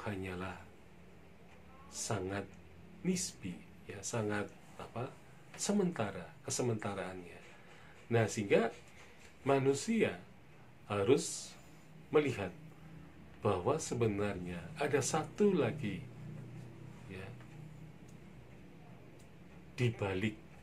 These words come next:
adanya kekuasaan, di balik dengan kekayaan, maka sebenarnya yang sering kali di-, tidak dihiraukan oleh manusia adalah kebijaksanaan.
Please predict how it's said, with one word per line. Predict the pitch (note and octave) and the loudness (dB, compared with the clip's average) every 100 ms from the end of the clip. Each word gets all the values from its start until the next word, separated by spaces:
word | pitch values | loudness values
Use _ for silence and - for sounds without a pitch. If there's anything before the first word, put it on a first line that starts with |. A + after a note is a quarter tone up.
| - | -6
adanya | A2 G2 F#2+ F#2+ - | -2 0 -2 -2 -4
kekuasaan, | F#2 G#2 G2+ - A2 B2+ C#3 F3 - - - - | -4 0 0 0 -2 -2 -4 -6 -8 -12 -14 -4
di | A2+ | -2
balik | - G#2 G#2+ A2 - | 2 2 2 0 -2
dengan | G2+ G2 G2+ F#2+ F2+ - - - - | -2 0 -2 -2 -6 -8 -12 -4 2
kekayaan, | A#2+ A2+ G#2+ G#2 A2+ C3+ F3+ - - - - - | 4 4 0 2 2 0 -2 -4 -14 -16 -12 0
maka | A2+ B2 | 2 4
sebenarnya | F#3 F3+ C3+ B2+ C3 E3+ - | 2 2 0 0 2 0 0
yang | D3 C3 A#2+ | 0 2 2
sering | - G#3+ G#3 | 4 6 6
kali | D#3+ B2+ A#2+ | 4 2 0
di-, | G#2+ G#2+ G#2+ - - - - - - | 0 0 0 -4 -16 -18 -18 -16 -2
tidak | - G#3 C3+ A#2 | 4 6 8 6
dihiraukan | A#2+ A2+ A2 G#2+ B2+ A#2+ A#2+ A2 A#2 G#2 | 6 6 6 4 6 8 8 6 4 4
oleh | G2+ | 2
manusia | F#2+ F#2 F2+ - A#2+ C3 - - - - - - | 0 -2 -4 -2 -2 -2 -4 -14 -14 -16 -16 -8
adalah | A2 - F#2 F#2+ G2+ A#2+ - - | -6 -4 -2 -2 -4 -6 -12 0
kebijaksanaan. | - - G#2 - - F#2 - F#2 F2 E2+ F2+ | 0 0 -6 -4 -4 -4 -4 -6 -6 -8 -10